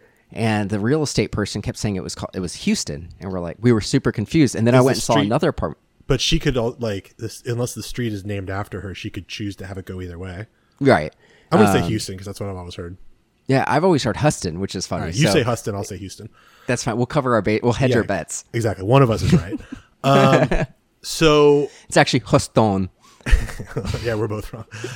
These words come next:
Speaker 2: Um, it's actually Smith. It's just pronou-, it's spelled really weird. Yeah, man, this was, like, underwhelming. Uh, I think a lot of people just, and totally valid, I think a lot of people just have nostalgic ties to it. I've, I felt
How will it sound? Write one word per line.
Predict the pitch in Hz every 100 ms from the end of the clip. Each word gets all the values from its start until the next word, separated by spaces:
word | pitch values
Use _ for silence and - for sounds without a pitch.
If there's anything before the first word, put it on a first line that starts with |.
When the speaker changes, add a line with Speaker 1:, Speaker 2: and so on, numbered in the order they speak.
| - - - -
Speaker 2:
Um, | 139 135 131 123 120 - - _ _ _
it's | -
actually | 131 113
Smith. | - - 120 92 -
It's | 95
just | 101 -
pronou-, | 104 98 92
it's | -
spelled | - 95 92
really | 85 92
weird. | 95 92 - - - _
Yeah, | 139 202
man, | 160 139 135
this | 190
was, | 196
like, | 160
underwhelming. | 151 147 127 127 104 98 -
Uh, | 123 120 117 117
I | 127
think | 170 151 - - _ _ _ _ _ _ _ -
a |
lot | 127 131
of | 123
people | 135 127
just, | 113 - - _
and | 123 113 -
totally | - 135 139 135
valid, | 113 110 98 101
I | 104
think | 135
a | 120
lot | 110
of | 104
people | 120
just | 107 107
have | 104
nostalgic | 104 - 104 101 104
ties | - 98 101 -
to | 120 127
it. | - _ _ _ -
I've, | 117 110 - 113 -
I | 117
felt | - 135 127 117